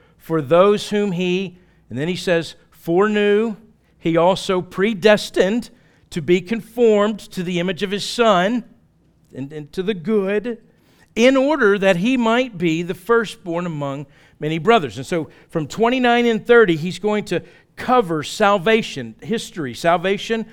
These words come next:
from eternity past to eternity future. And it's called, by many commentators you read, it's called the Golden Chain.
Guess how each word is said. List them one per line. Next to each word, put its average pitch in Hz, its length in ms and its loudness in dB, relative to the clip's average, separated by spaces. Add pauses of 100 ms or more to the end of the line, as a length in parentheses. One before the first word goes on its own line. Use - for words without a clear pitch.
(200)
from 170 280 0
eternity 220 560 -2
past 156 600 -4 (400)
to 175 300 -2
eternity 165 580 -6
future. 151 380 -12
And 147 160 -8
it's 147 160 -6
called, 202 420 -6
by 139 80 -2
many 170 200 -4
commentators 120 400 -8
you 120 60 -12
read, 131 200 -10
it's 123 140 -18
called 143 260 -8
the 123 60 -12
Golden 123 480 -6
Chain. 90 560 -14